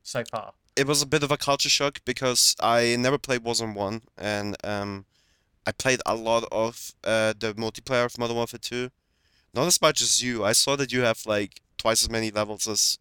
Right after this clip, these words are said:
Speaker 2: I <laughs> do, but I'm, I'm in Prestige, you know.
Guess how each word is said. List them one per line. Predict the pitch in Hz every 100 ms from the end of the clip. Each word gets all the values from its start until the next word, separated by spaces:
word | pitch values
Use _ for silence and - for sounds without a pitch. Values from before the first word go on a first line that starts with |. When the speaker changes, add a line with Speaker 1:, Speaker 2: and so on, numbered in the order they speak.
| -
Speaker 2:
I | 76 95 104 -
<laughs> | -
do, | - 156 - 190 - -
but | 143 135 - - 233 226 - - _ -
I'm, | 131 147 143 143 -
I'm | 127 143 147
in | 143 139
Prestige, | - - - 113 117 -
you | -
know. | 98